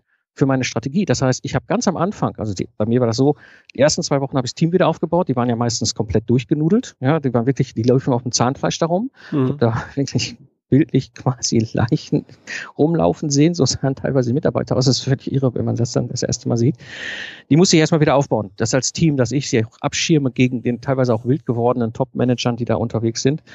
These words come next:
Speaker 1: die auch selber Angst haben, dass da irgendwas völlig schief läuft, was am Ende vielleicht auch für ihre Karriere eine Auswirkung hat, was ich alles nachvollziehen kann, aber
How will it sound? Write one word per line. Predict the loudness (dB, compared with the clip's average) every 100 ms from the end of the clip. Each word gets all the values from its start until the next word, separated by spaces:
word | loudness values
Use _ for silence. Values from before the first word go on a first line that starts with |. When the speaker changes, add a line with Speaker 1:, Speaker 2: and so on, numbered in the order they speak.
| -10 -2
Speaker 1:
die | 2
auch | 2 2
selber | 4 4 4 2 -2
Angst | -6 -8 -8
haben, | -4 -2 -2
dass | -2 -6 -4
da | -4
irgendwas | -2 -4 -4 -4
völlig | -4 -4 -2
schief | -2 -4 -2
läuft, | -4 -2 -4
was | -2
am | -2 0
Ende | 0 0
vielleicht | -2 -2
auch | -2
für | -2 0
ihre | 0
Karriere | 0 2 4 4 4
eine | 2
Auswirkung | -2 -2 -4 -4 -4
hat, | -4
was | -2 -2
ich | 0
alles | 2 2
nachvollziehen | -2 -2 -2 -2 0
kann, | 0
aber | 0 -2